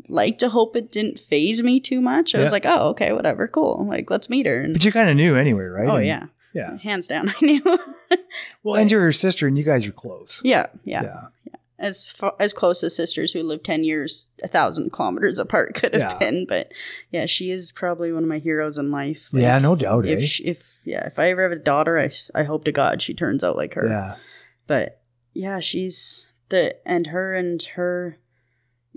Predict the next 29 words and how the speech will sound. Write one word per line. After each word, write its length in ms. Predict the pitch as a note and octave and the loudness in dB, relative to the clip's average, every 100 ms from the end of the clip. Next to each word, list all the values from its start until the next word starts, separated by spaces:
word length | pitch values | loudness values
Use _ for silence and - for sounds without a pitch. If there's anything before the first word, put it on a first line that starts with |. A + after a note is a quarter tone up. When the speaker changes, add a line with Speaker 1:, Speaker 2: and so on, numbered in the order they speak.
| - | -4
Speaker 1:
girlfriend 520 | F3 E3+ - E3+ E3 | 0 0 2 2 4
are 520 | - D#3 D3+ D3 D3+ - _ _ _ _ _ _ - - _ - | 2 -2 -4 -6 -10 -14 _ _ _ _ _ _ -20 -20 _ -4
a 80 | E3+ | 2
match. 460 | D#3 C#3 A#2 - - | 2 2 -2 -4 -2
Like, 180 | A#2 D#3+ | -2 -2
they 300 | - F3+ F3 | 2 4 4
Speaker 2:
Mm-hmm. 220 | E3+ E3+ | 2 0
Speaker 1:
are 360 | E3+ D#3+ E3 D#3+ | 2 4 2 0
the 140 | D#3 | -4
greatest 760 | D#3 D#3 D#3+ E3 D3+ D3 - - | -4 -4 -2 -2 -2 -4 -6 -6
together. 360 | D#3+ - - - | -4 -4 -6 -6
They're 120 | - | -4
so 600 | D#3+ - - - D#3+ F3+ | -2 -2 -2 -2 2 2
cute. 440 | G3 - C3 - - | 0 -2 -4 -4 -12
Like, 160 | - D3+ | -4 0
I 80 | D#3 | 2
just 180 | E3+ F3+ | 0 0
wanna 160 | G3+ | 0
fold 260 | G3 F#3 F3 | 2 2 2
them 120 | E3+ | 2
both 240 | D#3 D#3+ E3 | 2 0 2
up 100 | C#3 | 2
and 140 | C#3+ - | 2 0
put 160 | F#3 | -2
them 100 | E3 | 0
in 80 | E3+ | -2
my 80 | D#3+ | 0
pocket. 560 | C#3+ D3+ B2+ - F3+ - | 0 0 -2 0 -2 0
<laughs> 100 | A#3 | -4